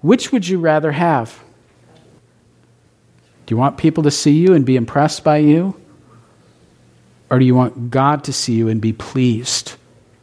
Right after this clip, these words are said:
with that? Because the reward for the first one is temporary, isn't it? Whereas the reward for the second is eternal,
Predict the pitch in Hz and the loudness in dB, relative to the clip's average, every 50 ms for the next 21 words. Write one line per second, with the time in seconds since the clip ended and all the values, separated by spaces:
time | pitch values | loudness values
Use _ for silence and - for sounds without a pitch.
0 | _ _ _ _ _ _ _ _ - 113 101 - - - - - - 190 320 320 | _ _ _ _ _ _ _ _ -8 -8 -8 -8 -10 -16 -16 -16 -18 -20 -20 -20
1 | _ _ _ _ _ _ _ _ _ _ _ _ _ _ _ _ _ _ _ _ | _ _ _ _ _ _ _ _ _ _ _ _ _ _ _ _ _ _ _ _
2 | _ _ _ _ _ _ _ _ _ _ _ _ _ _ _ _ _ _ _ _ | _ _ _ _ _ _ _ _ _ _ _ _ _ _ _ _ _ _ _ _
3 | _ _ _ _ - - 143 - 175 160 - - 165 151 151 151 147 151 165 185 | _ _ _ _ -6 -6 -2 0 0 -2 -2 -2 -2 -2 -2 -2 0 0 2 2
4 | 202 208 190 - - 170 147 147 143 - 190 196 196 196 - - - 135 127 127 | 2 2 0 -2 -4 -4 -4 -4 -4 -4 -2 -2 -2 -2 -4 -6 -4 -2 -2 0
5 | 123 123 123 - _ _ _ _ _ _ _ _ _ _ _ _ _ _ _ _ | -2 -4 -6 -8 _ _ _ _ _ _ _ _ _ _ _ _ _ _ _ _
6 | - 170 180 180 - - 233 220 208 - 175 151 143 135 131 123 131 135 143 160 | 0 0 0 0 0 -4 -4 -4 -4 -4 -4 -2 -2 -2 -2 -2 0 0 0 0
7 | 151 143 147 135 120 110 - - - - _ _ _ _ _ _ _ _ _ _ | 0 0 0 0 0 -2 -4 -10 -20 -20 _ _ _ _ _ _ _ _ _ _
8 | _ _ _ _ _ _ _ _ _ _ _ _ _ - _ _ - _ _ _ | _ _ _ _ _ _ _ _ _ _ _ _ _ -20 _ _ -20 _ _ _
9 | - 208 143 135 139 143 143 143 139 131 - - 147 139 135 143 143 139 139 151 | -10 -2 0 2 4 4 2 2 0 -2 -2 -2 0 0 2 0 0 0 2 2
10 | 156 160 156 156 147 143 - 147 131 131 - - - - 165 175 - - 131 117 | 4 4 2 0 -2 -4 -8 -6 -6 -6 -6 -6 -2 -2 -2 -2 -2 -4 -4 -4
11 | 113 117 - - 127 120 120 120 120 117 - - - - - _ _ _ _ _ | -4 -6 -4 -2 -2 0 0 -2 -4 -6 -8 -10 -10 -12 -18 _ _ _ _ _
12 | _ _ _ _ _ _ _ _ _ _ _ _ - - 113 - - 123 117 117 | _ _ _ _ _ _ _ _ _ _ _ _ -6 -6 -6 -2 0 0 0 2
13 | 117 110 113 117 - | 0 -2 -4 -6 -10